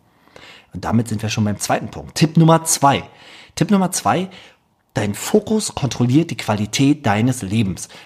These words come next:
Das, worauf du dich fokussierst, das, worauf du dich konzentrierst, das dehnt sich in deiner Wahrnehmung aus. Folgendes Beispiel. Wenn du bei einem Menschen, der dir nahesteht, dein Partner zum Beispiel,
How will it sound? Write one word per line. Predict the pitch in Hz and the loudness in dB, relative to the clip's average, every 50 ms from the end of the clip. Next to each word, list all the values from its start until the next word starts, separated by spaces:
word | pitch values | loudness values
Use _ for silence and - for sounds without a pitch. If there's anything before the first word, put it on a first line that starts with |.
| - _ _ | -20 _ _
Das, | - 151 175 - | -2 -2 0 0
worauf | 190 165 160 165 156 - | 0 0 0 0 0 0
du | - 139 | 0 0
dich | 139 127 - | 0 0 -2
fokussierst, | - - - 147 - 139 131 - - - - - 196 156 - - - | -2 -2 -2 -2 0 -2 -2 -2 -2 -4 -2 -2 -2 -2 -2 -6 -8
das, | - 117 127 - - | -8 -8 -8 -4 -4
worauf | 151 139 143 143 - | -4 -2 -2 -4 -2
du | - 160 | -2 -2
dich | 143 135 - | -2 -2 -2
konzentrierst, | - - 139 - 131 123 - - - 165 151 - - | -2 -2 0 0 -2 -2 -2 -2 0 0 0 0 -4
das | 117 - - - | -8 -10 -10 -2
dehnt | - 135 147 165 170 - | 2 4 4 4 4 2
sich | 190 160 | -2 -2
in | - 123 | -2 -2
deiner | 107 104 104 98 95 90 | -2 -2 -2 -2 -4 -2
Wahrnehmung | - 95 90 117 131 135 123 131 127 120 - - - | -2 -2 -2 0 0 2 2 2 2 0 -2 -4 0
aus. | - 139 - - - - - - _ _ _ _ _ _ _ _ _ | 0 2 2 0 -2 -8 -10 -16 _ _ _ _ _ _ _ _ _
Folgendes | - - 120 135 156 147 - | -6 0 4 4 4 4 2
Beispiel. | - 98 98 - - 78 64 - - - - - - - - _ _ | -2 -6 -6 -8 -12 -16 -18 -18 -20 -20 -20 -20 -20 -20 -20 _ _
Wenn | - 113 131 160 175 | 0 2 4 4 4
du | 170 170 185 208 202 - - - _ _ | 4 2 2 2 0 -2 -6 -14 _ _
bei | - 117 | 0 0
einem | - 135 156 156 | 2 4 4 4
Menschen, | 147 160 180 - - 151 117 | 4 4 2 2 0 0 2
der | 120 117 117 | 2 2 2
dir | 131 135 | 2 2
nahesteht, | 131 117 101 82 82 85 - - - 85 80 - | 2 2 2 0 0 -2 -2 -4 -6 -8 -8 -8
dein | 95 101 | -8 -8
Partner | - - - 92 85 - 78 78 | -8 -6 -6 -6 -6 -8 -12 -14
zum | - - - | -14 -16 -18
Beispiel, | 60 - - - - - | -16 -16 -16 -16 -16 -20